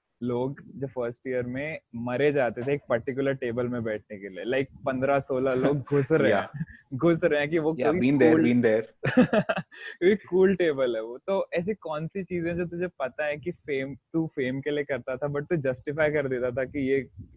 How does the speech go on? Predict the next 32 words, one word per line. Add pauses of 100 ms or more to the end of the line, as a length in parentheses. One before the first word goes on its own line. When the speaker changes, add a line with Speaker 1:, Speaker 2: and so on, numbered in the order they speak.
Speaker 1:
ये
नहीं,
नहीं,
नहीं,
ये
तो
मैं
इसलिए
कर
रहा
हूँ
and
so
on। (1800)
Speaker 2:
ओके। (600)
Speaker 1:
हम्म। (760)
Speaker 2:
Hmm। (880)
So
yes,
uh, (140)
I
do
completely
agree
with
you
and
on
a
mature
level, (440)
that,